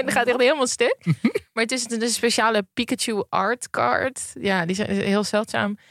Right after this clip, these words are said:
Speaker 1: En, eh, vijf miljoen dollar heeft hij dus aan zijn nek hangen.
Speaker 2: Vijf miljoen voor een
Speaker 1: Ja.
Speaker 2: fucking Pokémon kaart?
Speaker 1: Ja, we hebben een Nederlandse versie hiervan. En zo Knol, die maakt ook heel veel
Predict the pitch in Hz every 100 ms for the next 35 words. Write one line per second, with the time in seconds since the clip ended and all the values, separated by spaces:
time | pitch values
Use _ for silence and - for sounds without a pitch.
0 | - - 208 208 208 202 180 185 220 220
1 | 214 190 180 214 240 196 196 190 190 190
2 | 180 190 214 185 175 170 - 175 196 208
3 | 180 175 165 160 202 165 165 156 196 190
4 | 151 - 156 214 165 170 165 147 202 330
5 | 202 202 220 226 226 220 233 277 269 262
6 | - 269 - 254 247 - 262 294 233 226
7 | 220 - 240 240 214 208 - 202 - 196
8 | 220 233 - 208 196 196